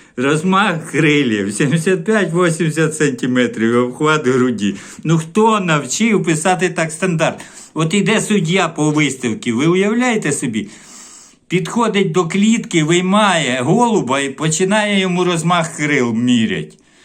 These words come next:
Чи метром, чи ще чимсь, рулеткою. Ну, йолки, і об'єм груді. Ну, ни-, ніхто нігде в світі такого не пише. А тут чомусь написали. Чомусь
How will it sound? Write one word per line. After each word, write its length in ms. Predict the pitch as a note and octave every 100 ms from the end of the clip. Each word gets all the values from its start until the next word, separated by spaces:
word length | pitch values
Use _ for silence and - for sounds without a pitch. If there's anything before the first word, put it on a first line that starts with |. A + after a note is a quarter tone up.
| _ - -
Чи 260 | - F3+ F3+
метром, 1040 | C#3 D3+ G#3+ G3+ F3 - F3 F3 E3 D#3+ - - _
чи 640 | - D#3 F3 F#3 F3 D#3 C#3+
ще 400 | - - F#3+ E3+
чимсь, 460 | - E3+ C#3 -
рулеткою. 1000 | C#3 D#3+ F#3+ G3 F#3 E3 - E3+ E3 D#3+ D#3+ - _ A#2
Ну, 360 | G#2+ B2+ D#3+ F3
йолки, 460 | F3 G3+ F#3+ E3+
і 80 | E3
об'єм 440 | F#3 E3 F#3+ F#3+
груді. 460 | D#3+ F3+ E3+ B2+ - - -
Ну, 240 | C3+ F3
ни-, 300 | F3+ G3 G3+
ніхто 720 | F#3+ F3 D#3+ - F#3 G#3+ G3
нігде 500 | D#3+ D#3+ D3 C3+ G3
в 80 | D#3+
світі 540 | - C#3+ F3+ G3+ G3+ C3
такого 480 | D#3 D3+ E3 D#3+
не 140 | D#3+ D3
пише. 440 | - F#2+ - - - _ _ _ _ _
А 160 | A2+ G#2+
тут 320 | - G3 -
чомусь 380 | A#2 G2+ A2+ B2+
написали. 640 | G#2+ A2 - F2 E2 D#2+ - - -
Чомусь 580 | D#3 F3+ G3+ F3 -